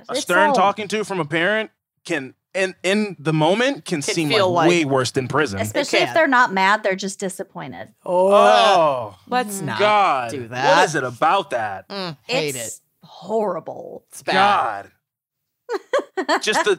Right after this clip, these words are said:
Speaker 1: just the, the indifference of, like,
Speaker 3: Yeah.
Speaker 1: "No, I just, I just thought you were better than that."
Speaker 3: Yep.
Speaker 2: Yeah.
Speaker 1: Oh.
Speaker 2: Oh my God, it's
Speaker 1: Ow.
Speaker 2: worse.
Speaker 3: Hurts.
Speaker 1: Oh,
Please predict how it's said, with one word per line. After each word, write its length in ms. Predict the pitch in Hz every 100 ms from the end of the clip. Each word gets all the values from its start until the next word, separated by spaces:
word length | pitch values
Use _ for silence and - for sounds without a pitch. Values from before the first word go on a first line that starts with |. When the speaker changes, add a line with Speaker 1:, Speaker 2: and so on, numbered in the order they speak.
| 285
Speaker 1:
just 280 | 247 -
the, 180 | 214 185 - _ _ _ _ _ -
the 200 | 190 202
indifference 680 | 185 156 185 180 139 110 107
of, 140 | 117
like, 220 | 113 117 110
Speaker 3:
Yeah. 220 | 170 147 -
Speaker 1:
"No, 160 | 139 135
I 120 | 127
just, 220 | 127 -
I 80 | 135
just 160 | 131
thought 160 | - 147
you 60 | 139
were 60 |
better 180 | 135 131
than 120 | 104
that." 200 | 98 98 _ _
Speaker 3:
Yep. 260 | 190 190 -
Speaker 2:
Yeah. 100 | 285 403
Speaker 1:
Oh. 380 | 392 302 196 - _ _ _ _ _ _ _ _
Speaker 2:
Oh 180 | 285 294
my 160 | 240
God, 200 | 190 175 294
it's 80 |
Speaker 1:
Ow. 200 | 311 262 185
Speaker 2:
worse. 480 | 170 170 - - - _ _ _
Speaker 3:
Hurts. 280 | _ 208 165
Speaker 1:
Oh, 360 | 233 190 131 -